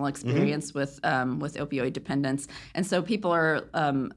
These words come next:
Speaker 2: are anywhere along that conti-, uh, continuum of recovery. So some patients,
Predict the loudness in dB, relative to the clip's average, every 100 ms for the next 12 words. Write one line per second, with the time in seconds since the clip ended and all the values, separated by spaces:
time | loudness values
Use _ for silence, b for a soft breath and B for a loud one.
0 | -2 0 2 2 0 0 4 6 6 2
1 | 0 2 2 2 2 2 4 2 0 -4
2 | -4 -2 -2 -8 -6 -4 -4 -4 -4 -2
3 | -2 0 -2 -4 -4 -2 -2 -4 -4 -6
4 | -4 -2 0 -2 -2 -4